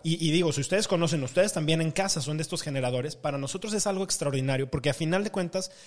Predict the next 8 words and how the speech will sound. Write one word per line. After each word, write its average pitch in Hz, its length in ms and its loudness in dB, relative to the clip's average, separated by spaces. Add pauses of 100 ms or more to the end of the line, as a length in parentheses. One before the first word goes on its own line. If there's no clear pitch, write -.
(340)
esta 196 280 0
generación 160 500 0
de 160 100 -2
contenido, 131 440 -2
esta - 160 -4
generación 156 440 -2
de 151 60 -2
información 139 800 0